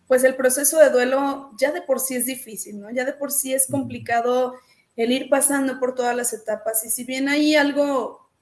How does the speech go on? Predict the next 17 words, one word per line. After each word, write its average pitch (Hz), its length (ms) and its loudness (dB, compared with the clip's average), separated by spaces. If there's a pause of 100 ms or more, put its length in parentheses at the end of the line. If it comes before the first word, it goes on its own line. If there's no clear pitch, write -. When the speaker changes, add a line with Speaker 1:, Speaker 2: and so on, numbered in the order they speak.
(220)
Speaker 1:
digamos, 262 440 0
como 262 300 -4
una 269 280 -2
guía 254 400 -2
para 226 180 2
entenderlo 226 720 -4
un 226 100 -8
poquito, 208 600 -14 (380)
ya 226 140 0
decíamos, 226 460 -2
cada 214 200 -4
persona 220 400 -8
tiene 214 300 -10
su, 226 520 -6 (180)
su 247 280 -4
proceso 240 460 0
diferente, 220 720 -10